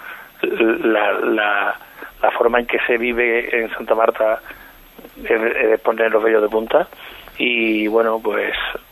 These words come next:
ahí hemos tenido también nuestro momento de intimidad y nuestra particular estación de penitencia. Y a mirar para adelante y a desear que llegue dos mil veintitrés con más ilusión todavía y,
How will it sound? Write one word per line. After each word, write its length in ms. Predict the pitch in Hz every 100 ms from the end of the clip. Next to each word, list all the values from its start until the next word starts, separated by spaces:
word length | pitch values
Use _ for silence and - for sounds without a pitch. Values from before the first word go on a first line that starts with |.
| - - -
ahí 120 | 123
hemos 160 | 117 107
tenido 260 | 113 110
también 220 | 107 107
nuestro 200 | 107 -
momento 300 | 110 107 107 110
de 60 |
intimidad 720 | 107 113 113 113 131 151 165
y 140 | 160 131
nuestra 420 | 113 - - 113
particular 540 | - 110 - - 104
estación 280 | 107 - 117
de 60 | 110
penitencia. 540 | 113 107 113 110 120 - - - - - - - - -
Y 520 | 117 110 104 101 98 -
a 60 | -
mirar 220 | 110 110
para 140 | 120
adelante 420 | 131 135 151 156 139
y 20 |
a 440 | 113 104 104 104 104
desear 320 | 107 - 117
que 80 | 117
llegue 180 | 117 113
dos 120 | 110
mil 140 | 120 113
veintitrés 760 | 113 110 107 120 120 120 117 - - - - -
con 160 | - 120
más 120 | 120
ilusión 340 | 120 110 - 120
todavía 640 | 113 113 139 151 156 165
y, 640 | 151 - 95 - - 120